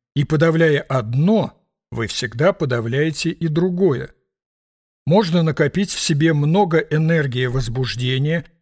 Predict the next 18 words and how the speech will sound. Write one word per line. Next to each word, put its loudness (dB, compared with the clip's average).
если 0
вы 2
долго 0
её 0
подавляли. -2
Тогда 4
она 2
начнёт 0
проявлять 2
себя 0
в -4
ситуациях, 0
прямо 2
связанных 0
с -4
реализацией 2
желаний, 0
которые 0